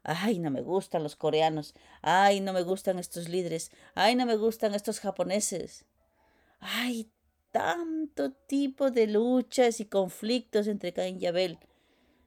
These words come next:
Y sobrepasar la, el,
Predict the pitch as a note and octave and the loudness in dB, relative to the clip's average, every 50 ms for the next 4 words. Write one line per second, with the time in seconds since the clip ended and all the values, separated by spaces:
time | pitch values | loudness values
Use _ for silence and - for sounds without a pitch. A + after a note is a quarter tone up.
0 | _ _ - A3 G#3+ - - - B3 A#3+ A3+ A3+ A3+ A3 A3 - G#3+ G#3 - - | _ _ -4 -4 -2 0 2 6 6 6 8 6 6 4 4 4 2 0 2 2
1 | C#4+ D#4+ F4+ F#4 D4+ B3 A3+ - _ _ _ _ _ _ - G3 G3 G3+ G3 F#3+ | 2 4 4 4 2 0 -2 -6 _ _ _ _ _ _ -2 4 8 8 10 10
2 | F#3 F3+ - - - - - E3 F#3 F#3 F3 E3 E3+ - | 8 6 4 0 -4 -2 0 2 2 2 2 0 -2 -4